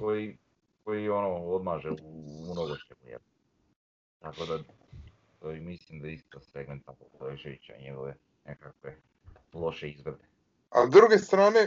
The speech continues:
Speaker 2: što uopće mi možemo, ajde sad ću ja se tomu bacit neku u, u, u tvoju ulogu, pa ja postavit pitanje vama.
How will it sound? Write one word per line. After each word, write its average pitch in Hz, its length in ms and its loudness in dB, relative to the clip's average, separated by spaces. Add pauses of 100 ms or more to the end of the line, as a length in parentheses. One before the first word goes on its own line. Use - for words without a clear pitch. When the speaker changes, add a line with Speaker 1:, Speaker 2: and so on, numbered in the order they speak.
(160)
Speaker 2:
što 208 240 2
uopće 208 220 0
mi 202 140 -4
možemo, 165 400 4
ajde 156 120 4
sad 151 160 -6
ću 160 80 2
ja 151 100 8
se - 240 -8
tomu 127 320 0
bacit 120 400 0
neku 135 260 -10
u, - 60 -20 (220)
u, 127 280 -16
u 151 120 -4
tvoju 156 340 4
ulogu, 117 260 0
pa 120 160 6
ja 135 140 8
postavit 127 440 -4
pitanje 127 400 -8
vama. 82 280 -4